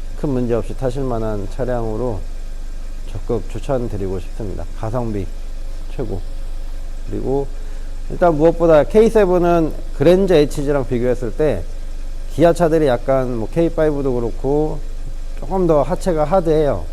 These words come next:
그래서 달리실 때는 조금 더 단단한 느낌이 나실 수 있는데 그만큼 하체가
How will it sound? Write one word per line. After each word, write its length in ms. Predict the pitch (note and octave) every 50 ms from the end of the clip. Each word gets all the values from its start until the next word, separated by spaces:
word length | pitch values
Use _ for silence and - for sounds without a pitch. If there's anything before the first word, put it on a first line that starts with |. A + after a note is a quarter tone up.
| - -
그래서 260 | A#2 A2+ G#2+ A#2 A2 G#2 - - - - - - -
달리실 380 | B2+ C#3 D#3 E3+ D#3 D3 D3+ -
때는 280 | F3 E3 D#3+ D#3 D3
조금 240 | D#3 D#3 D#3 D#3+ D#3
더 140 | D#3 C#3+ C3 - - - - - - - - - - - - - - - -
단단한 380 | E3+ F3+ - G#3 G3 F#3+ F3+
느낌이 280 | E3 D3+ - F3 E3+ D3
나실 260 | B2 A2+ A2 B2 B2+
수 140 | - D#3 C#3+
있는데 220 | A2+ A#2 A#2 A#2+ -
그만큼 760 | - C3 C3 C#3+ C#3+ C#3 C3 C3+ C3+ - D#3 D#3+ D#3+ F3 - - - - - - - - - -
하체가 640 | - F#3+ F#3+ - - G3+ F#3 E3 D#3 D#3 D#3 D#3 B2+